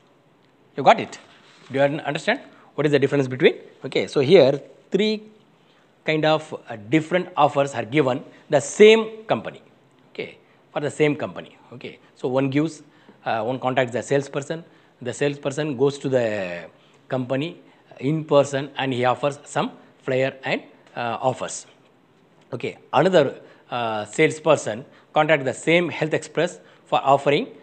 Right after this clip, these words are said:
uh, to his manager. Okay, and another, the C E O of the snack,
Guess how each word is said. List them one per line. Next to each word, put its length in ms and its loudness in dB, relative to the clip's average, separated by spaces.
uh, 920 -6
to 120 -4
his 220 -4
manager. 420 0
Okay, 280 -16
and 340 -4
another, 480 -2
the 220 -12
C 280 -4
E 40 2
O 140 2
of 340 -2
the 120 -6
snack, 460 -4